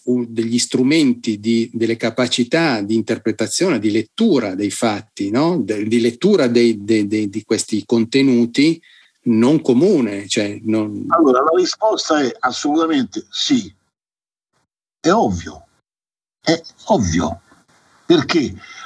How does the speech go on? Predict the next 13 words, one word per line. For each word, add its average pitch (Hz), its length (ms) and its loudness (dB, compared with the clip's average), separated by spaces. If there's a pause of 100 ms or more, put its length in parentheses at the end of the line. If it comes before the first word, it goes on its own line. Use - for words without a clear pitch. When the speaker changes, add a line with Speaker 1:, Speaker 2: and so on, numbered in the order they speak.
Speaker 2:
la 156 280 4
codifica 165 1120 0
della 131 360 0
narrazione 143 920 -2
da 113 300 -4
parte 143 460 -2
del, 123 320 -2
di 139 340 0
internet 113 760 -2
è 123 120 -4
molto 190 560 0
più 220 180 -2
complessa 208 1040 -2